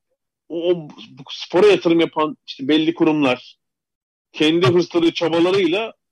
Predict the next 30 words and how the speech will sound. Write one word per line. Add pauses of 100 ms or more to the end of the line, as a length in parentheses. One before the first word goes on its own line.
(280)
son
yirmi
beş
otuz
yılda
ciddi
bir
alan
edindiler.
Hep
konuşuyoruz, (580)
e,
Açık
Radyo'da. (240)
Kadın
voleybolu, (720)
e, (280)
hem
kulüpler
hem
milli
takım
düzeyinde (280)
Türkiye'nin
en
başarılı
takım
sporu
haline
geldi.